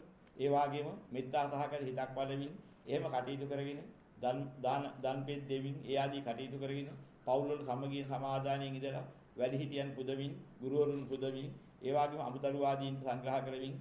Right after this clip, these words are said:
ඒ අයගේ කටයුතු වල බාධා පවුන නැතුව ගෙවල් වල අවුල් හදා ගන්න නැතුව සාමීන් සමාදානයෙන් මෙහෙම ඉන්නවා නම් තමයි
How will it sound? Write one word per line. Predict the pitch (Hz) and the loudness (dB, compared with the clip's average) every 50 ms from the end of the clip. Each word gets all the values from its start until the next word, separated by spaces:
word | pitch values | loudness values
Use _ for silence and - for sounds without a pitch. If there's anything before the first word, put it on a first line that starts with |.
| - - - - - | -10 -14 -16 -12 -6
ඒ | - 135 143 | 0 2 4
අයගේ | 139 139 135 139 143 139 | 4 4 2 0 -2 -2
කටයුතු | 135 127 135 135 135 139 | -2 -2 -2 -2 -2 -2
වල | 139 143 139 | -2 -2 0
බාධා | 120 123 127 131 139 135 131 | 2 2 2 2 2 2 0
පවුන | 131 135 131 135 131 127 | 2 0 0 -2 -2 -4
නැතුව | 127 127 127 127 151 143 135 | -4 -4 -4 -4 -4 -4 -2
ගෙවල් | 131 131 135 135 | 0 2 2 2
වල | 131 139 135 | 2 0 0
අවුල් | 127 123 135 135 | 2 2 2 2
හදා | 123 127 135 131 127 | 2 2 0 0 2
ගන්න | 127 127 127 127 | 2 2 2 2
නැතුව | 123 117 - 135 139 160 - - - - - - - | 0 -2 -2 -4 -4 -6 -6 -8 -12 -16 -20 -12 -4
සාමීන් | - 127 139 151 151 160 160 151 | 0 2 2 2 2 0 -4 -4
සමාදානයෙන් | 143 139 135 139 143 147 175 165 143 131 | 0 0 2 2 2 0 0 -2 -4 -4
මෙහෙම | 127 131 160 170 180 | -2 -2 -2 -2 -2
ඉන්නවා | 175 143 135 139 143 156 160 160 | -2 -2 -2 -2 0 0 0 0
නම් | 160 156 | -2 -2
තමයි | - 160 160 185 214 | -2 -2 0 -2 -2